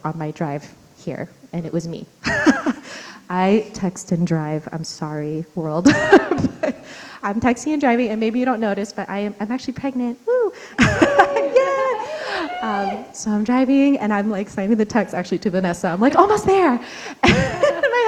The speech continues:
husband is like, "Don't text and drive, that's so dangerous." And I just got angry, right? I'm like, I, I, like, stopped, and I was like,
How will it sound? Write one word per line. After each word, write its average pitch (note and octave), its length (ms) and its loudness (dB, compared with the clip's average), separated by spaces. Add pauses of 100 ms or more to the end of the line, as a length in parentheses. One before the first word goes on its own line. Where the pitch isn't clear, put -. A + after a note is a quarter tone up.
husband A4 300 0
is F#4+ 140 2
like, D4 200 2 (480)
"Don't G4+ 200 4
text F#4 300 -4
and F4+ 100 -4
drive, E4+ 360 0
that's D#4 180 -2
so E4+ 160 -2
dangerous." D#4+ 680 -2 (320)
And B3+ 160 0
I E4+ 180 6
just A4+ 160 -2
got F#4 220 2
angry, B3 500 2 (340)
right? A#3+ 580 0
I'm A3+ 200 4
like, A#3 280 2 (1200)
I, B3 200 4
I, C#4+ 80 8
like, D4 200 4
stopped, D4+ 500 6
and C4+ 80 4
I C#4 40 4
was C#4 100 2
like, C4 220 0